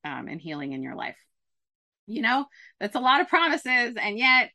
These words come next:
I think I'm worth it, and I think that I'm doing it, and I think that I'm only getting better, right? So, like, I'm never gonna be perfect. I grieve not being perfect every day. I grieve not pleasing everyone every day.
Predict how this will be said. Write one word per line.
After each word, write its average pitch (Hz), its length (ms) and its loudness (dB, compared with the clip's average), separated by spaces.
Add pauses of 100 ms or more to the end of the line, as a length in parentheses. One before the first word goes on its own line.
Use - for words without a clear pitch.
I 240 200 2
think 240 220 -8
I'm 233 140 -2
worth 214 240 -6
it, 214 160 -2
and 180 100 -8
I 196 80 -6
think 196 220 -10
that 190 120 0
I'm 185 160 2
doing 180 240 -4
it, 170 200 0
and 165 120 -4
I 170 120 -4
think 180 220 -12
that 170 100 -4
I'm 156 140 -4
only 175 280 -8
getting 151 220 -6
better, 135 280 -8
right? 151 360 -4
So, 170 180 -6
like, 160 240 -2 (300)
I'm 180 120 -4
never 190 280 2
gonna 233 120 -2
be 247 200 -8
perfect. 214 520 -4
I 147 60 -6
grieve 180 460 -4 (320)
not 151 180 -14
being 156 180 -10
perfect 143 400 -14
every 143 180 -10
day. 139 220 -6
I 196 100 0
grieve 185 420 -6 (300)
not 160 220 -4
pleasing 147 360 -8
everyone 135 340 -10
every 131 200 -10
day. 127 240 -10